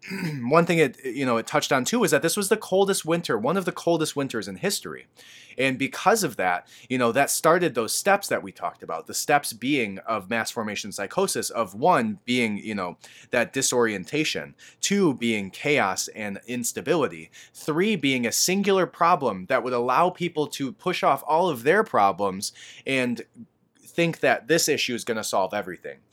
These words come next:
right? Because I'm sure with this winter, a lot of their crops were dying. A lot of their, you know, um, their animals were dying. Um, a lot of things were happening around this town because it was a terrible time to, <laughs> you know, um, to, uh,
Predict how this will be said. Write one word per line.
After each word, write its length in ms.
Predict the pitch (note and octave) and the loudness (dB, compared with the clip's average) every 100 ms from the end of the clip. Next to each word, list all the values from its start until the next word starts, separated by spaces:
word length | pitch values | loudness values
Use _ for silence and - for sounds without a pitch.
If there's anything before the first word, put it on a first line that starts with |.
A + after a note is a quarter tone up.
| - _ | -20 _
right? 220 | B2+ B2+ | -2 -2
Because 340 | B2+ A#2+ B2+ A#2 | -2 -4 -4 -2
I'm 180 | B2 A#2+ | -4 -2
sure 260 | E3+ E3 | 0 0
with 160 | A#2 A2+ | 0 -4
this 160 | A2 | -4
winter, 280 | C#3 D#3 A#2 | -4 -2 -2
a 60 | F#2+ | -2
lot 240 | F#2+ A2 | 0 0
of 80 | B2+ | 0
their 100 | C#3+ | -2
crops 440 | - G#2+ A2+ - | 0 2 2 -2
were 80 | F#2 | -6
dying. 320 | D#2 C2 C2 - - - G2 | -8 -8 -10 -18 -20 -14 -4
A 40 | |
lot 180 | G2+ A2+ | 0 0
of 160 | G#2 G#2+ | -2 -2
their, 360 | G2 F#2 F2 | 0 0 -2
you 140 | F#2+ F#2 | -6 -6
know, 300 | E2 D#2+ C#2 | -6 -8 -8
um, 460 | E2+ D#2+ D#2+ D2+ _ _ _ _ _ _ _ _ | -6 -6 -10 -16 _ _ _ _ _ _ _ _
their 120 | A#2+ C3+ | -2 4
animals 400 | F3+ F3+ F#2+ F2+ | 4 4 2 -2
were 80 | |
dying. 380 | E2+ D#2 D2 D2+ _ - - | -4 -4 -6 -14 _ -20 -6
Um, 220 | G#2+ G2+ G2 | 0 2 2
a 20 | |
lot 200 | B2 C#3+ | 4 2
of 120 | G2 | 0
things 400 | - - E3 C3 | -8 0 0 0
were 100 | A2+ | 0
happening 400 | D3 D#3 D3 B2 | 2 2 2 -2
around 220 | A2 G2+ | 0 0
this 140 | F#2+ - | -4 -4
town 240 | D#3 C3+ | -2 -2
because 200 | G#2 F#2+ | -4 -8
it 60 | F#2+ | -8
was 140 | F2+ | -10
a 40 | |
terrible 500 | F2 - C3+ C3 F#2+ | -14 -6 0 0 0
time 380 | - A#2 A#2+ E2+ | -4 -2 -2 -4
to, 120 | E2+ E2 _ | -12 -20 _
<laughs> 200 | - B2 | -8 -6
you 120 | B2 G2+ | -6 -4
know, 220 | F#2 E2+ - - - - - | -4 -6 -14 -20 -20 -20 0
um, 580 | G2+ G2 F#2 F2+ D#2 G#2 | 4 4 4 0 -8 -12
to, 260 | - G#2+ F2 - | -6 -6 -6 -10
uh, 60 | G#2 | -10